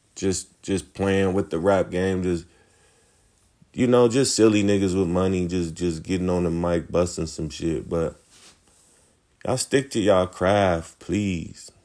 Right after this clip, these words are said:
Stick to y'all craft, man. We tired of seeing that shit. I'm tired of listening to it. It's just all just, like I said, it's, everything don't gotta be no reality show. You know what I'm saying?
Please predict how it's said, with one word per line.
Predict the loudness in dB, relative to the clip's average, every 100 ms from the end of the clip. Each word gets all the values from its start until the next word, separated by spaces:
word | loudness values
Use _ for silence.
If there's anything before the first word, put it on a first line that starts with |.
| _ _
Stick | -14 -6 -8 -6
to | -4
y'all | -2 -4
craft, | -6 -4 -4 -4 -8
man. | -10 -8 -6
We | -8
tired | -6 -6 -4 -6
of | -10
seeing | -10 -10 -10
that | -10 -12
shit. | -14 -16 -16 -20 _ _ _ _ _ _ _ -6
I'm | -4
tired | -2 -2 -2
of | -2
listening | -2 0 -4 -6
to | -4 -4
it. |
It's | -2 -2
just | -4 0
all | 0 2 0
just, | 0 -4 -2 -2
like | -2
I | -2
said, | -2 2 2 0
it's, | -4
everything | -2 -2 -2 -2 0
don't | 0 0
gotta | 0 0
be | -2
no | -2 -2
reality | -4 -2 0 0 -4 -6
show. | -6 -8 -8 -10
You | -8
know | -6 -4
what |
I'm | -6 -8
saying? | -8 -8 -8